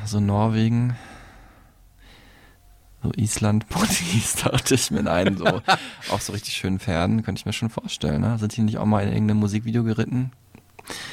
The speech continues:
Speaker 1: Crying in the Rain oder so? Orchideen?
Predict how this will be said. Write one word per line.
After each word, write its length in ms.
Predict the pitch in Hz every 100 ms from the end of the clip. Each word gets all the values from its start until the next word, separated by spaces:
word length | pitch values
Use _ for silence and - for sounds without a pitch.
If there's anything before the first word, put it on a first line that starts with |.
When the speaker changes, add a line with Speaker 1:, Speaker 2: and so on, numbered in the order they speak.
| - - -
Speaker 1:
Crying 380 | - 110 107 107
in 120 | 104
the 80 | 104
Rain 300 | 101 104 107
oder 140 | 113 104
so? 260 | 110 113 110 - _ _ _ _ -
Orchideen? 840 | 107 107 110 98 95 104 117 123